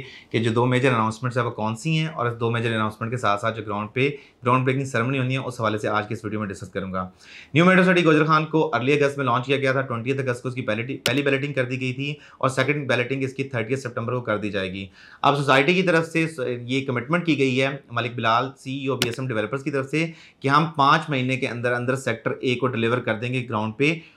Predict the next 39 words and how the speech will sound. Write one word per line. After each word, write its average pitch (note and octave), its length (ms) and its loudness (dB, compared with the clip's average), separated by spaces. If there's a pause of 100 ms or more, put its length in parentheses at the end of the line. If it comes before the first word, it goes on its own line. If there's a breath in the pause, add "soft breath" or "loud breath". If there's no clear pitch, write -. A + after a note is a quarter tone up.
और C3 200 0
आठ D#3+ 240 6
महीने C3+ 240 2
के C3 60 2
अंदर B2 160 -2
अंदर C3+ 160 -2
सेक्टर C3+ 320 -4
बी B2 180 -2
को C3 100 2
भी B2+ 80 -2
ज़मीन A2 300 -2
पे C#3 80 4
डिलीवर A2+ 280 0
कर G#2 160 -2
देंगे। F#2+ 340 -6 (360 soft breath)
अब E3 260 4
इसके F#3+ 240 4
अलावा F3 240 8
साइट D3+ 380 4
पे F3+ 80 2
जो E3+ 60 2
सबसे D#3+ 220 -4
मेजर C#3 260 2
रिक्वायरमेंट C3+ 420 2
होती B2 220 -4
है C3+ 100 0
बतौर A#2+ 280 0
मुस्लिम B2 340 -6
अगर C3+ 100 0
आप B2+ 100 4
देखें A#2+ 280 -4
तो C#3 80 -4
साइट B2 240 -2
पे C3 80 -6
सबसे D#3 220 -6
पहली C3 220 -2
रिक्वायरमेंट A#2 380 -4
होती A#2 180 -6
है D#3 100 0